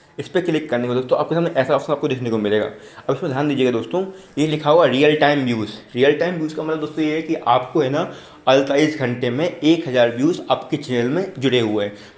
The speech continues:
मतलब अड़तालीस घंटे में एक हज़ार बार आपकी वीडियो, कोई ना कोई वीडियो चली हुई है। ऐसा नहीं कि एक ही वीडियो चली है, कोई भी वीडियो चली हुई है, लोगों ने देखी हुई है। एक हज़ार वीडियो,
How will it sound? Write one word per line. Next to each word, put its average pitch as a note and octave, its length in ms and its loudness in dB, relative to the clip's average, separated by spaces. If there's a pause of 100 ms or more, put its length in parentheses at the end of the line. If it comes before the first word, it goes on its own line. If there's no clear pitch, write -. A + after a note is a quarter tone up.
मतलब C#3 300 2
अड़तालीस C3+ 500 2
घंटे A#2+ 280 -2
में C3 160 0
एक D#3 340 -2
हज़ार C3 180 4
बार B2+ 180 2
आपकी B2 320 -2
वीडियो, A#2+ 300 0
कोई C#3 200 0
ना C3 100 -2
कोई B2+ 140 -2
वीडियो B2 240 -2
चली A#2+ 160 0
हुई A#2+ 200 2
है। B2 160 -2 (300)
ऐसा D3 180 2
नहीं G3+ 140 2
कि D#3 200 0
एक D3 60 4
ही C#3+ 80 -2
वीडियो D3 180 2
चली A#2+ 180 -2
है, A2+ 80 -8
कोई C#3+ 240 4
भी E3 100 0
वीडियो C#3+ 280 0
चली C3+ 220 4
हुई C3 120 0
है, C#3 80 -2
लोगों C3 260 4
ने C3 80 -2
देखी A#2 240 -4
हुई B2 140 -6
है। D3+ 140 -6
एक C#3+ 200 0
हज़ार C3+ 260 0 (340)
वीडियो, C3+ 400 -2